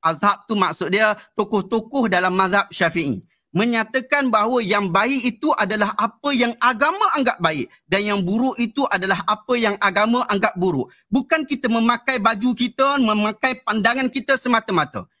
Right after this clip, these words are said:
Tetapi kita melihat apa yang dipakaikan oleh agama dia dalam hal berkenaan. Sesuatu kenyataan yang disebutkan ditimbang atas perkara adakah ia benar menurut agama ataupun tidak. Jadi jelas dekat sini adab ataupun akhlak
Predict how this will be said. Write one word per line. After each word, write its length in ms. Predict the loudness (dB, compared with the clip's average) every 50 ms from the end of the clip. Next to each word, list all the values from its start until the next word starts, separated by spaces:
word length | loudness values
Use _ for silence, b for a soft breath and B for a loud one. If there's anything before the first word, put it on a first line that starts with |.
| _ _ _ -6
Tetapi 320 | -2 0 0 0 0 -4
kita 320 | -6 -4 -6 -6 -4 -2 -2
melihat 400 | -2 -2 0 0 0 0 0 0 -2
apa 240 | -6 -6 -4 -4 -2
yang 240 | 0 0 0 0 0
dipakaikan 800 | -2 -4 -4 -4 -4 -4 -2 _ 0 0 0 0 0 -2 -2 0
oleh 160 | 0 0 0 0 0
agama 400 | 0 0 2 2 2 2 2 0 0
dia 80 | 0 0
dalam 240 | 2 2 0 0 0
hal 240 | -2 -2 -2 0 -2
berkenaan. 480 | -2 -2 -2 -2 0 0 0 -2 -4 b b b b b _ _ _ _ _ _
Sesuatu 560 | -4 -4 -4 -2 0 0 0 0 -2 -4 -6 -4 -2
kenyataan 560 | 0 0 2 2 0 0 -2 -2 -2 0 0
yang 120 | 0 -2 -2 -2
disebutkan 800 | -4 -4 -4 -2 0 0 0 -2 -2 -2 -2 -2 -2 -4 -6 b b _ -6
ditimbang 800 | -4 -4 -4 -4 -6 _ -4 -2 0 0 0 0 0 0 0 0 -2
atas 320 | -4 -4 -2 -4 -6 -6 -6
perkara 560 | _ -6 -4 -2 0 0 2 2 2 0 0 -4 B B B -4
adakah 400 | -4 -4 -4 -4 -4 -4 -4 -2 -2
ia 160 | -2 0 0 0
benar 400 | 0 0 2 2 2 0 0 0
menurut 320 | 0 0 0 0 0 0
agama 400 | 0 0 0 0 0 2 2 2 0 -2
ataupun 400 | -4 -4 -6 -4 -2 -2 -2 -2
tidak. 320 | -2 -2 -2 -2 -4 -8 _ _ _ _ _ _ _
Jadi 360 | -4 -2 -2 -2 -2 -2 0
jelas 240 | 0 2 0 0 -2
dekat 360 | -2 -4 -2 0 -2 -2 -2
sini 360 | -2 0 0 0 0 -2 -2 -2
adab 480 | -2 0 0 0 0 0 0 0 0
ataupun 440 | -4 -4 -4 -6 -6 -2 -2 -2 -2 -2
akhlak 440 | -4 -6 -2 0 0 0 0 -2